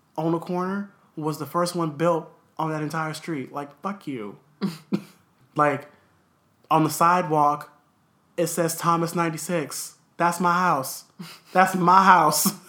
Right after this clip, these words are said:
<laughs> My parents bought that house. That's ours, you know? Um, anyway,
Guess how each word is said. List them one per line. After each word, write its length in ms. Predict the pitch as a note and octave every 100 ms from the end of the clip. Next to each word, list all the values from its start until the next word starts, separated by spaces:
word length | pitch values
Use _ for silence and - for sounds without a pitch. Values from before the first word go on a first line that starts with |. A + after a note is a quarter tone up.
| -
<laughs> 260 | _ _
My 80 | F#3+
parents 260 | F#3 G3+ C#3
bought 380 | C#3 E3 G3 F#3+
that 140 | D#3+
house. 280 | D3 B2+ B2
That's 120 | E3 -
ours, 680 | D3+ F3+ D#3+ B2+ A#2+ - - _ _ _ -
you 120 | D#3
know? 320 | D#3 D#3 E3 - _ _ _ _ _ _ _ - - _ _ _ _
Um, 420 | G3+ A3+ A3 G#3+
anyway, 400 | A#3+ A3 E3 D#3